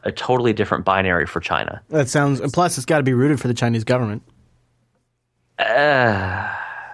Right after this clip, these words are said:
Speaker 2: I'm with
Speaker 1: we were
Speaker 2: you.
Speaker 1: so, we were so close to positivity.
Speaker 2: No, I was with you. No, I'm with you. I'm with you.
Speaker 1: You know, maybe, for instance, you're going on one of these funny third-party Chinese app stores and you want a different A P K.
Speaker 2: Right.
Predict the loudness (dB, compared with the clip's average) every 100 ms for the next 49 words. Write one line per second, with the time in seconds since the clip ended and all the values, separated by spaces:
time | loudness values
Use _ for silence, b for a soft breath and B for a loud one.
0 | B 0 2 2 0 0 0 0 B B
1 | 0 0 0 2 2 2 0 0 -6 -2
2 | -2 -2 -6 -2 0 2 0 0 0 0
3 | 2 0 0 0 0 0 0 -2 -4 _
4 | _ _ _ -4 -2 0 0 0 -2 -4
5 | -4 -4 -6 -6 -6 -4 -6 -6 -8 -6
6 | -4 -2 -2 -2 -6 -8 -4 -2 -2 -2
7 | -4 0 0 0 -2 -2 0 0 0 -2
8 | -2 -2 -2 -4 -4 -2 0 0 -2 -4
9 | -4 -2 -2 -2 -2 -4 -2 -2 -2